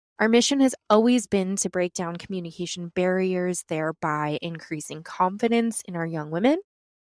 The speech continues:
And we do so by connecting generations of women, helping them tell their stories, and helping our audience feel empowered in the words that they speak and the community that they're plugged into. So let's take a minute to dive into today's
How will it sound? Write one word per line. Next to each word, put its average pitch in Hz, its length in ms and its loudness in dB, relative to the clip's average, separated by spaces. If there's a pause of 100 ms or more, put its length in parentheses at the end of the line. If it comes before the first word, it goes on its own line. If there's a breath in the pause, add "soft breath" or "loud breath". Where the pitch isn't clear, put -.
(280)
And 226 400 8
we 233 160 0
do 262 260 0
so 226 640 6
by 202 300 4
connecting 220 760 -2
generations 214 840 0
of 185 100 -4
women, 196 760 0
helping 208 280 -4
them 208 260 -4
tell 196 180 -4
their 202 180 2
stories, 196 540 0
and - 140 -8
helping 196 320 -2
our 220 180 0
audience 180 480 -4 (420)
feel 214 140 2
empowered 185 840 2 (300)
in 196 120 -4
the 202 100 2
words 190 260 2
that 233 120 -2
they 233 120 2
speak - 420 -4
and 180 140 -6
the 175 60 -6
community 175 500 -6
that - 140 -8
they're 156 160 -6
plugged - 340 -8
into. 185 380 -2 (540)
So 208 400 8
let's 175 360 2
take 220 200 0
a 196 60 -2
minute 170 300 -2
to - 120 -6
dive 156 420 2
into 160 380 -4
today's 151 520 -2